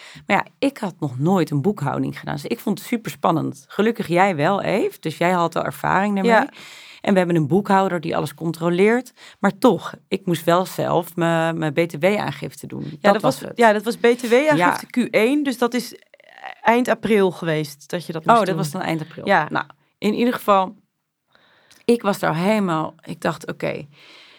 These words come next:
Speaker 1: ehm, ik moet niet, ik moet echt pure concentratie. Ik moet alle stappen netjes volgen, zodat ik niet iets verkeerd indien." Ik helemaal hyperfocus dat doen. En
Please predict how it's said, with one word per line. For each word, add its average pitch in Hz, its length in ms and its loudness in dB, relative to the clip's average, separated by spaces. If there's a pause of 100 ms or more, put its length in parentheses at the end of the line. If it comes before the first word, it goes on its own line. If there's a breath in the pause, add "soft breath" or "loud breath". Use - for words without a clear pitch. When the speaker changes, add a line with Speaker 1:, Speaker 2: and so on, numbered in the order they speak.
(240 soft breath)
Speaker 1:
ehm, 170 480 -2 (340)
ik 196 220 -4
moet 190 260 -2
niet, 220 320 2
ik - 140 -6
moet 208 200 0
echt - 260 -10
pure 269 380 2
concentratie. 170 1120 -2
Ik - 140 -18
moet 160 200 -6
alle 226 240 4
stappen 196 440 0
netjes 180 340 -2
volgen, 156 640 -4
zodat 185 220 -6
ik 180 140 -10
niet 214 200 -2
iets - 120 -12
verkeerd - 520 -2
indien." 147 500 -8
Ik 262 220 -2
helemaal 214 800 0 (420 loud breath)
hyperfocus 190 960 2
dat 156 160 -2 (100)
doen. 233 320 4
En 156 400 -4